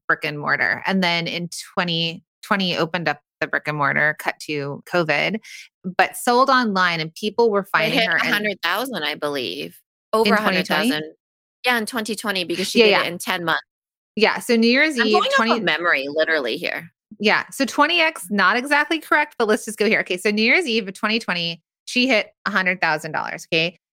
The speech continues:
Speaker 1: She came to the Bestsellers Secrets Challenge. She realized her best sellers were her smash cookies, which people on the internet right now are like, "Oh, is this the smash cookie girl?"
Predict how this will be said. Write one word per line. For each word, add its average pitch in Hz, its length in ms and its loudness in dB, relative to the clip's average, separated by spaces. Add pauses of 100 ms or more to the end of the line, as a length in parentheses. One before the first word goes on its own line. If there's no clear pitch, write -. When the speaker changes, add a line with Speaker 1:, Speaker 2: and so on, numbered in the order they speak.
Speaker 1:
She 180 380 -2
came 220 220 0
to 277 120 2
the 247 40 2
Bestsellers 269 380 0
Secrets 208 320 -6
Challenge. 190 380 -2
She 185 160 -4
realized 175 340 2
her 185 80 -8
best 175 380 -2
sellers 220 360 2
were 196 120 -2
her 196 120 -2
smash 226 480 0
cookies, 165 380 -6
which 170 220 -8
people 226 340 -2
on 302 140 2
the 302 120 -4
internet 254 360 0
right 196 160 2
now 202 140 2
are 190 120 2
like, 185 220 0
"Oh, 233 100 2
is 226 120 2
this 240 180 -2
the 233 80 -10
smash 202 400 0
cookie 302 280 -4
girl?" 311 300 4